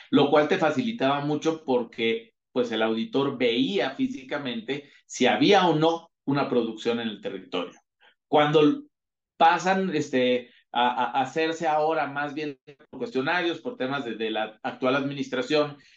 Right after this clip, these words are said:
que no quiere invertir en estas verificaciones, lo hacen de papel, lo cual de alguna manera, eh, pues hace un poco más difícil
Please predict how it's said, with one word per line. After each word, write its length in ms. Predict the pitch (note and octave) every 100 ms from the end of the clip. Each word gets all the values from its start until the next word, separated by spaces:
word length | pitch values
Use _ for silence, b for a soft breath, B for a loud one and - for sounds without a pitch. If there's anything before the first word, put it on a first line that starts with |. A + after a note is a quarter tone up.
| B
que 180 | - A#2+
no 360 | B2+ C3 C3 C#3
quiere 500 | - D#3+ D#3+ D#3+ D#3
invertir 520 | D3 B2+ A#2+ A#2 C3 B2
en 140 | B2
estas 300 | B2 C3 B2+
verificaciones, 800 | C3 C3 C3+ D3 E3 G3 F#3 G3 - b b
lo 140 | C3
hacen 440 | C#3+ E3 E3 D#3+ -
de 180 | C#3 C3
papel, 640 | D3+ D3+ G3 E3+ B3 - _ _
lo 360 | - D3 D3+ D#3
cual 280 | A3 G#3 A3
de 80 | F3+
alguna 380 | D#3 D#3 D#3
manera, 680 | D#3 E3 E3+ D#3 D3+ F#3 -
eh, 540 | D3 C3 B2 A#2+ A#2+ A#2+
pues 160 | C3+ C3+
hace 180 | B2
un 100 | C3+
poco 220 | C3+ B2+ -
más 140 | B2+ A#2+
difícil 840 | B2 A#2+ F3 E3 - C3+ C3 -